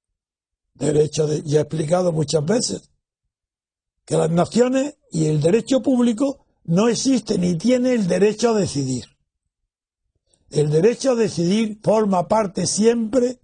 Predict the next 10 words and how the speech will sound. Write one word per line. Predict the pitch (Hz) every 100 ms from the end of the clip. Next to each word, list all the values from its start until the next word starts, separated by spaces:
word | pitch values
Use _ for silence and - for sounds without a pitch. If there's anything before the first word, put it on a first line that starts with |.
| _ _ _
de | 160 165
algún | 165 202 233
derecho | 214 202 226 226 240
subjetivo | - 220 165 175 156 214 175 185 - _ _
o | - 208 202
personal, | 170 - 170 190 190 147 - _ _ -
privado, | 240 254 214 190 190 170 131 _ _ _ _ _
dentro | 127 165 175 185 202
del | 220 214
cual | 254 254 285 330